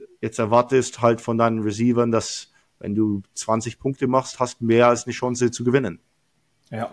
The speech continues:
Speaker 2: also man muss schon mal ganz klar sagen, seit vier oder fast schon fünf Wochen Chris Jones und Trent McDuffie.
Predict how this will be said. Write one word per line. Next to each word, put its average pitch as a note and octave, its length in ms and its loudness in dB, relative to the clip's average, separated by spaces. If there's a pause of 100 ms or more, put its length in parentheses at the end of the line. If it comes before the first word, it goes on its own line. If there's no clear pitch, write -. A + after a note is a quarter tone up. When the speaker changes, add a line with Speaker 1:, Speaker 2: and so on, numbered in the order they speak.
Speaker 2:
also A#2+ 200 -4
man B2+ 100 0
muss C3+ 120 6
schon C#3 140 2
mal C3 120 6
ganz C3+ 260 0
klar C3 180 4
sagen, B2+ 280 4
seit A#2 200 2
vier D#3 380 4
oder C3 120 6
fast C3 300 0
schon C3 140 -2
fünf D3 300 0
Wochen C3+ 320 0
Chris C#3 300 4
Jones C3+ 300 -2
und B2+ 160 -2
Trent C3+ 240 -2
McDuffie. B2 520 0